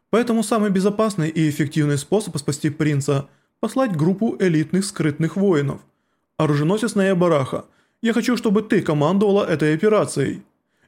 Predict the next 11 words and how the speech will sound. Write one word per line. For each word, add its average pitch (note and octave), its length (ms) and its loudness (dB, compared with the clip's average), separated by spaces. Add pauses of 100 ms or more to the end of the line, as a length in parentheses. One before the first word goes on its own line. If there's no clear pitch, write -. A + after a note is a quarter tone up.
«Я F3+ 300 0
не G3 120 2
могу, B3+ 440 0 (200)
это E3+ 160 0
невозможно G#3+ 520 2
для C4 120 0
меня», F#3+ 400 0 (500)
Нея G3+ 260 2
немедленно D3 540 2
ответила D3 400 0
Каспонду. D3 720 -2